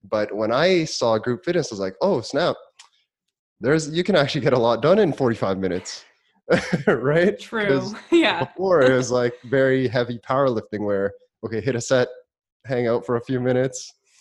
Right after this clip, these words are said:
Speaker 1: So I'm watching people, I'm like, "Oh, wow, I kinda need to step up my game." Um,
Speaker 2: <laughs>
Speaker 1: <laughs> I could get a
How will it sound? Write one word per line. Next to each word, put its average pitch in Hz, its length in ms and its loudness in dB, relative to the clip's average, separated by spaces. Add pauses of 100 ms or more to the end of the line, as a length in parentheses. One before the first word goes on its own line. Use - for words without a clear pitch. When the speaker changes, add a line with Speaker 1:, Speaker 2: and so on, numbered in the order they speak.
(340)
Speaker 1:
So - 180 -4
I'm 113 120 0
watching 156 380 0
people, 127 180 -2
I'm 110 80 0
like, 104 200 -2
"Oh, 165 140 2
wow, 156 260 2
I 107 100 2
kinda 156 260 0
need 139 180 -2
to 117 120 0
step - 280 -6
up 113 60 -10
my 101 160 0
game." 120 420 0
Um, 98 340 -4 (100)
Speaker 2:
<laughs> - 600 -10
Speaker 1:
<laughs> - 760 0
I 139 80 0
could 160 160 -2
get 151 120 4
a 139 40 4